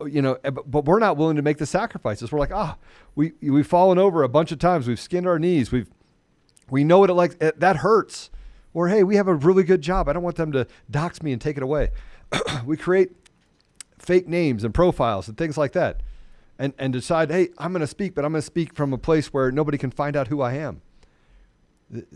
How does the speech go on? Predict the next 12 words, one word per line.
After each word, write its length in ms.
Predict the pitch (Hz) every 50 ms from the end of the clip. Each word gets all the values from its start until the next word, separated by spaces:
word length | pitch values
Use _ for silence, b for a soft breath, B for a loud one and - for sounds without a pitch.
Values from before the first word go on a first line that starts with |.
| - - - - - _ _ _ -
that's 300 | 127 156 185 - - -
not 160 | 220 208 190
making 280 | 185 185 - 160 160
sacrifices. 680 | - - 185 165 - 165 139 - 98 92 - - - 104
That's 180 | 151 160 - -
not 160 | 196 185 165
standing 300 | - - 180 160 151 170
up. 80 | 165
That's 140 | 139 156 -
not 100 | 202 175
having 220 | 156 156 131 113 104
courage. 440 | - 190 190 147 95 87 - -